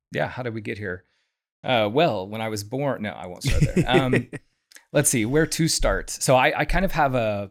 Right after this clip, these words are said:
Speaker 1: an unconventional, no pun intended, unconventional background, um, as it relates to getting into consulting. So in, in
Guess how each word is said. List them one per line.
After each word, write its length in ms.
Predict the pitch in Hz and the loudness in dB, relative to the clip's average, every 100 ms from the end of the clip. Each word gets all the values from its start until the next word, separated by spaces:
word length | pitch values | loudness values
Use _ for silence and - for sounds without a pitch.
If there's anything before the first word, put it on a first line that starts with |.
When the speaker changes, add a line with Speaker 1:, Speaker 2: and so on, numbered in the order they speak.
| - | -10
Speaker 1:
an 140 | 107 107 | -10 -4
unconventional, 880 | 120 127 117 101 117 110 104 101 - - | -2 -2 -2 -4 -4 -6 -6 -6 -8 -8
no 160 | 107 | -8
pun 200 | 101 113 | -6 -8
intended, 380 | 98 104 101 101 | -8 -6 -4 -4
unconventional 580 | 101 110 113 110 - 104 | -6 -6 -6 -6 -6 -6
background, 720 | 98 101 - 104 95 92 - - | -4 -4 -4 -6 -6 -10 -14 -10
um, 560 | 104 101 98 95 92 92 _ _ _ - - | -8 -6 -6 -8 -12 -14 _ _ _ -16 -4
as 100 | 110 | -2
it 100 | 110 | -2
relates 420 | 104 104 107 107 - | -2 -2 -2 -4 -6
to 160 | 107 | -4
getting 180 | 101 107 | -4 -4
into 140 | 104 | -6
consulting. 500 | 98 101 113 113 98 | -6 -8 -6 -6 -8
So 320 | 98 113 104 101 _ _ - | -4 -2 -4 -6 _ _ -4
in, 260 | 113 113 | 0 0
in 240 | 110 107 | -2 -6